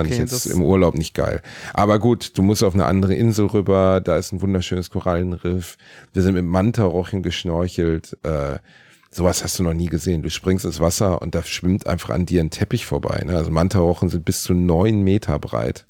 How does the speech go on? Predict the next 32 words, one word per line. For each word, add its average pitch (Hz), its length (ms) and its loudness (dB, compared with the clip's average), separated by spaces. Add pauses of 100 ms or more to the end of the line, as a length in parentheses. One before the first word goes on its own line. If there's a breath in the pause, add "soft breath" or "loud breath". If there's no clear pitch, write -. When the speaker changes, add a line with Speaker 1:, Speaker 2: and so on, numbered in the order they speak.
(360 soft breath)
Speaker 1:
Wie, 151 260 0
Speaker 2:
Also 165 200 0
das - 180 -6
Speaker 1:
also - 160 2
Speaker 2:
ist, 143 100 0
Speaker 1:
wie, 165 160 0
Speaker 2:
äh, - 300 -8
ne, 78 120 2
die 57 560 -2
Speaker 1:
äh, 160 380 0
wo, 147 280 2
wo 156 100 2
du 156 120 0
da 143 140 2
sagst, 139 300 -2
wie, 143 240 -2
wie 131 80 0
schön 175 260 0
die 151 60 0
Natur 131 320 0
und 135 100 0
da 107 80 2
alles 107 280 -2
ist, - 140 -8
ne? 131 180 2
Wie 131 100 0
nachhaltig 139 640 0
ist - 180 -6
denn 131 120 2
der 120 120 0
Tourismus 113 760 -2
da 98 260 -6